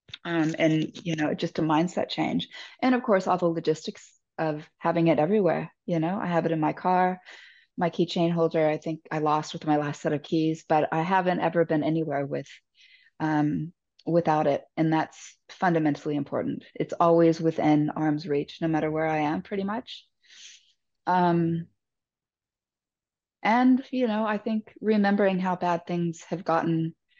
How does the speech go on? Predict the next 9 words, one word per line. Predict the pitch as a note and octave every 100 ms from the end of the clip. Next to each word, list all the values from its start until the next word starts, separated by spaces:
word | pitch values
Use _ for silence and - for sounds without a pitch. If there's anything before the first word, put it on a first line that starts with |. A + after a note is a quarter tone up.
| _ _ _ -
I | F#3
don't | F#3+ D#3
dwell | E3 D#3 D3+ F#3 G3+ - _ _ _ -
at | D#3+
all, | D#3+ D#3 E3 G#3+ G#3
but, | F3+ D#3+ - _ _ _ -
um, | F3 E3+ E3 E3 F3+ F#3 _ _ _ _ _ _ _ _ -
it | F#3
helps | F3 E3 - -